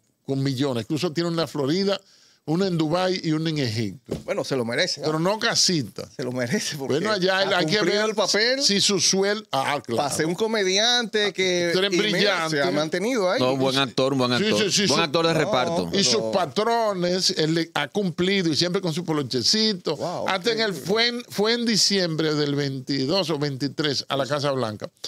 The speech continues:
Speaker 1: Yo pensé que iba a ir con un abrigo.
Speaker 2: Se hizo un
Speaker 1: Fue
Speaker 2: abrigo.
Speaker 1: con polochecito como ese que ustedes tienen, así, con el
Speaker 2: <laughs>
Speaker 1: polochecito que él se pone, color como chocolate,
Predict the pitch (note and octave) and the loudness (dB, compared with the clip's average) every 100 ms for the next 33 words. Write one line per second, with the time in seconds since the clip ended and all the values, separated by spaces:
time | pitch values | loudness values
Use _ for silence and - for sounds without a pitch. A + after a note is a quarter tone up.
0 | - - F#3+ G3 F3+ G3 G3 F3 C#3 C#3 | -16 -4 -2 0 0 0 0 0 0 0
1 | B2+ A#2+ A#2 A#2+ D#3+ E3+ F3 - - G#2 | -2 -2 -2 0 0 -2 -8 -12 -10 -8
2 | - C3+ F#3 F#3 F#3 F#3+ E3 E3 E3+ E3 | -6 -2 -2 0 0 0 0 -2 -2 -2
3 | D#3+ D#3 D#3 D3 E3 D#3 C#3 E3 E3 D3+ | -4 -4 -4 -4 -2 -2 -2 -2 -2 -4
4 | A#2+ E3 E4+ E4 C#4 C#4+ D4 - C#4+ A#3+ | -2 0 2 0 0 0 0 0 0 0
5 | A#3+ F4 F3 F#3+ D3 C3+ A#2 - - - | -2 0 0 -2 -2 -4 -4 -6 -10 -20
6 | - - - G3 G3 G3 A3+ G#3+ A3 G3+ | -20 -14 -4 0 2 0 0 -2 -2 -2
7 | D#3 F#3 | 0 0